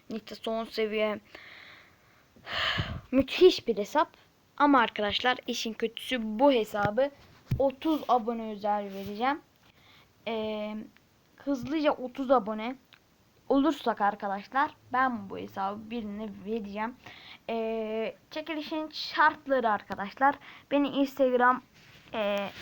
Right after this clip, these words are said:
Instagram hesabını takip etmek. Ayrıca yoruma, e, çekiliş yani katıldım yazmak.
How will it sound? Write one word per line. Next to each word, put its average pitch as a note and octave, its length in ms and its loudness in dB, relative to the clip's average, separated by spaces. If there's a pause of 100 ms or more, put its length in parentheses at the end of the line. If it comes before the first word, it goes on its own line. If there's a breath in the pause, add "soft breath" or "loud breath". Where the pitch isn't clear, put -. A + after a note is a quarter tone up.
(100)
Instagram B3+ 460 6
hesabını A#3 360 -8
takip A#3 420 6
etmek. G#3 320 -6 (480 loud breath)
Ayrıca A#3+ 560 2 (180)
yoruma, A#3 440 -2 (480 loud breath)
e, A3 260 -6 (120)
çekiliş A#3 440 -8 (520)
yani E3 340 -10 (460)
katıldım B3+ 600 -2
yazmak. G3+ 560 -8